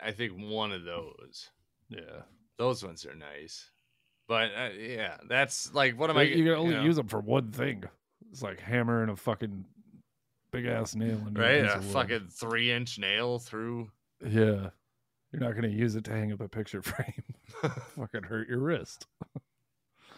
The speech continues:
Speaker 2: Ow. Well, that was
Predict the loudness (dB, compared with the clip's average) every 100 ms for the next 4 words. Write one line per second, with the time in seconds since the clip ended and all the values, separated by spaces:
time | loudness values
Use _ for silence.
0 | -20 -20 -20 _ -14 -8 -2 0 2 2
1 | -2 -6 -4 8 10 12 10 10 8 2
2 | -4 -10